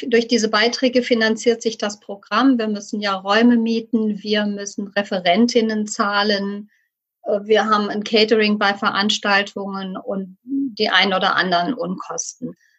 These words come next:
Das sollte kostendeckend sein. Ich finde, das schulden wir auch den Bücherfrauen selbst.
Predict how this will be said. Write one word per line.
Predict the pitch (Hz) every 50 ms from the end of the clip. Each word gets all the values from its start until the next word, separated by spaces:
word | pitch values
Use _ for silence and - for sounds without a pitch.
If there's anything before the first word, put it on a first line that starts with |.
| _ _ _ _ _ _ _
Das | 214 226 240 - - -
sollte | - 220 214 220 240 240 277 247
kostendeckend | - - 226 214 214 - - - 202 185 208 226 240 - 302 294 285
sein. | - 269 262 262 262 254
Ich | 247 240 -
finde, | - 240 226 226 220
das | 214 196 196 -
schulden | - - 208 208 202 214 196
wir | 196 196 196
auch | 196 190
den | - - 196 190 190 180 170
Bücherfrauen | 190 196 - 202 185 180 - _ - 175 165 170 170
selbst. | 175 175 208 277 427 - _ - - _ _